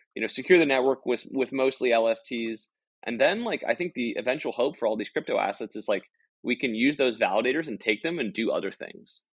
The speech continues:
But, like, all these blockchains need to still make progress outside of eth on liquid staking. And that's gonna be kind of, like, something that eth has already checked the box on, is, like, cool, what else can we use this asset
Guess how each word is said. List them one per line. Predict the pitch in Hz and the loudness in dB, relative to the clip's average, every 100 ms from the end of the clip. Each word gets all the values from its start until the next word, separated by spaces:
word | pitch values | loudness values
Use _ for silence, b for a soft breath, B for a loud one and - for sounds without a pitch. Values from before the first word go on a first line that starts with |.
| _ _ _ _ _ | _ _ _ _ _
But, | 135 | 4
like, | 123 110 98 - _ _ _ _ - | 8 6 4 -6 _ _ _ _ 0
all | 143 175 | 4 4
these | 180 - | 0 -4
blockchains | 98 101 - 92 90 - | -6 -6 -8 -10 -12 -8
need | 113 101 | -6 -6
to | |
still | 104 120 107 | -6 -2 -2
make | 98 - | -4 -2
progress | 98 95 95 - 87 | 0 0 -2 -2 0
outside | 90 113 101 | 0 2 0
of | - | 0
eth | 113 185 - | -4 -4 -4
on | 104 101 | -4 -2
liquid | 92 - 101 | -2 -4 -6
staking. | - 92 - - _ _ _ _ _ _ _ - | -4 -6 -6 -14 _ _ _ _ _ _ _ 2
And | 123 | 4
that's | 127 127 - | 6 6 2
gonna | 156 120 | 0 0
be | 104 110 110 104 | 0 2 2 0
kind | - 104 | -2 -4
of, | 95 | 0
like, | 101 98 | 0 0
something | - 113 110 | -2 -4 -2
that | 104 113 | -2 0
eth | 120 | -2
has | 113 | 0
already | 104 104 95 | 0 0 2
checked | 113 - | 0 0
the | 98 | -2
box | 95 110 - | -2 -2 0
on, | 175 | 0
is, | 151 | 2
like, | 113 95 - | 4 2 2
cool, | 135 92 - _ _ _ _ _ | 2 2 0 _ _ _ _ _
what | - 107 | 2 4
else | 107 110 | 6 4
can | - 98 | -2 -6
we | |
use | 90 87 | -6 -8
this | - | -10
asset | - - - | -8 -6 -6